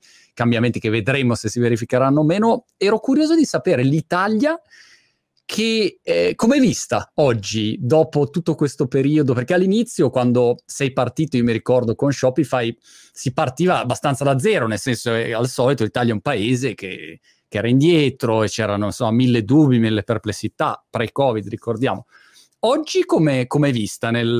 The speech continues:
nel, nello scacchiere internazionale? Dove si-, dove siamo? Come siamo messi?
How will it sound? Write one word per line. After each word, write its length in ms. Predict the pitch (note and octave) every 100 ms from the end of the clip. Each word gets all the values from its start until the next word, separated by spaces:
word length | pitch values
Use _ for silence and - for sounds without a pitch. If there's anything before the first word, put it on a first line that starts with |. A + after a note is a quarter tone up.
| A#2 A2+ A2 A2+ A2+ - _
nel, 320 | - - - - -
nello 220 | A#2+ B2
scacchiere 640 | C#3 - D3 - F3 F#3 F3+
internazionale? 800 | D#3+ D#3+ D#3+ - D#3 E3 B3 A3+
Dove 220 | B2 A#2
si-, 100 | A#2+
dove 280 | - C3 C3+
siamo? 360 | - C3 G2 F#2
Come 140 | A2+
siamo 160 | B2 A#2+
messi? 340 | F#2+ -